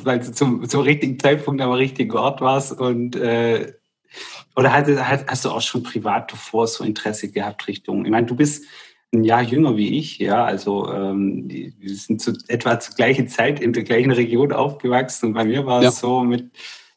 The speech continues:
Speaker 1: dreizehn rum, ja, zwölf, dreizehn kamen dann so die, die, da hatte ich dann irgendwann meinen ersten Computer bei mir im Zimmer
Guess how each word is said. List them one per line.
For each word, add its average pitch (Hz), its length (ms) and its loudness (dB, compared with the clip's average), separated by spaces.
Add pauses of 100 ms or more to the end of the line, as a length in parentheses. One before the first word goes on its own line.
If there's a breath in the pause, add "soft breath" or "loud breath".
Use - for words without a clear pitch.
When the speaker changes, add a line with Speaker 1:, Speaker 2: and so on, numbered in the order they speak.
(180)
Speaker 1:
dreizehn 139 760 2
rum, 131 540 2
ja, - 240 -2
zwölf, 123 280 -2
dreizehn - 580 0
kamen 113 280 2
dann 110 280 2
so 113 200 0
die, 104 480 2 (220)
die, - 160 2
da 107 120 2
hatte 120 120 -2
ich 117 80 -8
dann 110 100 0
irgendwann 113 260 4
meinen 107 200 2
ersten 113 320 -4
Computer 113 300 0
bei 107 120 2
mir 110 180 2
im 107 180 0
Zimmer 147 420 0